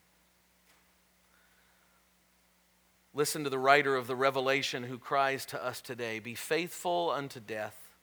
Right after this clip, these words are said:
and I will give you the crown of life." We're to remember those who have gone before us.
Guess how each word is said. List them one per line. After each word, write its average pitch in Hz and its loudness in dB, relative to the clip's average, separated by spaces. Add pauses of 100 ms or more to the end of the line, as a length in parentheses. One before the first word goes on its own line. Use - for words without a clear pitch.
(640)
and 117 -12
I 127 2
will 131 -4
give 117 -8
you 120 -10
the 110 -12
crown 107 -12
of 98 -18
life." - -16 (3500)
We're 127 -8
to 123 0
remember 147 -2
those 139 -2
who 135 -8
have 107 -10
gone 120 -6
before 95 -12
us. - -10